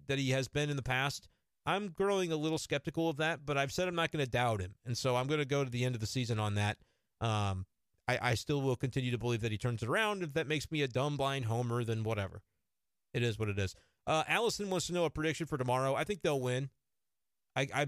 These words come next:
I find myself saying that a lot lately, but Michaelis against Luke Weaver. Michaelis is the one starter that I feel decent about for the Cardinals right now.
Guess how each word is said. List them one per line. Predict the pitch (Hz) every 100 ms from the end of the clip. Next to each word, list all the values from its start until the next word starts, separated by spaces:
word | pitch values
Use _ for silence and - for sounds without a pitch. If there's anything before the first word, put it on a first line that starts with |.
| 131
I | 135
find | 135 180 170
myself | 143 156 -
saying | 151 143
that | 123
a |
lot | 117 135
lately, | 135 131 156 147
but | 127 117
Michaelis | 139 151 - 175 -
against | 147 139 123
Luke | 147 143
Weaver. | 135 143 170 170 - _ _ -
Michaelis | 135 156 165 143
is | 143 127
the |
one | 131 139 139
starter | - 135 131
that | 123
I | 120
feel | 135 120
decent | 104 151 - 151
about | 139 143 139
for |
the | 135
Cardinals | 139 139 127
right | 135
now. | 139 143